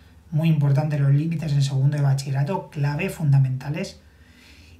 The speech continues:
Y bueno, los ganadores al final es que tienes que ver quién gana. El exponente de arriba, el de abajo o empatan. En este caso el de arriba tiene grado uno, el de abajo tiene grado uno, por lo tanto empatan. Y cuando empatan,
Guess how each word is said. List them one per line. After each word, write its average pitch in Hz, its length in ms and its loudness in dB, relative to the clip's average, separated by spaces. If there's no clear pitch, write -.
Y 165 520 0
bueno, 160 200 -2
los 135 160 0
ganadores 139 400 0
al 151 80 -6
final 165 380 -4
es 156 100 -6
que - 100 -8
tienes 151 240 -6
que 160 140 -8
ver 165 180 -4
quién 156 160 -8
gana. 139 320 -6
El - 60 -20
exponente 139 480 -2
de 147 40 -2
arriba, 190 380 -2
el 160 80 -6
de 139 40 -4
abajo 196 340 -2
o 202 200 -6
empatan. 139 460 -2
En 143 80 0
este 165 440 -2
caso 175 260 -6
el 143 80 -2
de 139 80 4
arriba 156 280 0
tiene 160 200 -4
grado 160 260 -4
uno, 208 320 -2
el 185 60 -2
de 165 80 -4
abajo 147 280 -6
tiene 151 220 -2
grado 180 300 -6
uno, 165 340 -4
por 160 180 -6
lo 156 100 -2
tanto 160 380 -2
empatan. 143 640 0
Y - 60 -20
cuando 139 300 0
empatan, 190 580 0